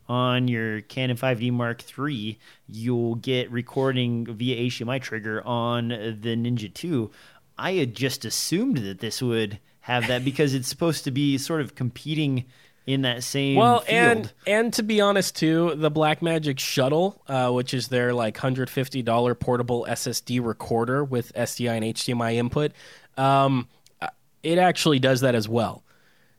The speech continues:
Speaker 2: So
Speaker 1: Oh,
Speaker 2: that's
Speaker 1: really? So they already have it integrated and they just didn't bother adding it to
Speaker 2: into
Speaker 1: this product?
Speaker 2: another product, and they didn't bring it to this product yet. Yeah,
Speaker 1: Lame.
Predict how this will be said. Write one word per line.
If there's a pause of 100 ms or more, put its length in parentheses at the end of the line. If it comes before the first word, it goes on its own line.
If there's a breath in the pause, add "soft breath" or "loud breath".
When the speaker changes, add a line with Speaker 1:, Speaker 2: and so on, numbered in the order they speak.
Speaker 2:
So
Speaker 1:
Oh,
Speaker 2:
that's
Speaker 1:
really?
So
they
already
have
it
integrated
and
they
just
didn't
bother
adding
it
to
Speaker 2:
into
Speaker 1:
this
product?
Speaker 2:
another
product,
and
they
didn't
bring
it
to
this
product
yet.
Yeah,
Speaker 1:
Lame.